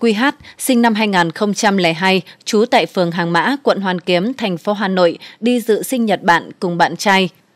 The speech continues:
Đến rạng sáng ngày ba tháng bảy, Hát bất ngờ bị một thanh niên trong nhóm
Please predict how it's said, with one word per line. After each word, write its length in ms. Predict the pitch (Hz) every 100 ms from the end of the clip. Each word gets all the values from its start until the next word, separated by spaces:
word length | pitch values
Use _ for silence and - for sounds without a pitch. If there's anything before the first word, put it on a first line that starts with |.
| _ -
Đến 260 | 202 202
rạng 220 | 240 247 -
sáng 320 | 208 175 247
ngày 120 | 240
ba 140 | 180
tháng 220 | 185 180 214
bảy, 200 | 196 147 -
Hát 260 | - 254 285
bất 140 | 277
ngờ 220 | 277 220 190
bị 140 | 190
một 180 | 208 202
thanh 220 | 247 240
niên 240 | 226 220 214
trong 240 | - 202
nhóm 320 | 190 170 214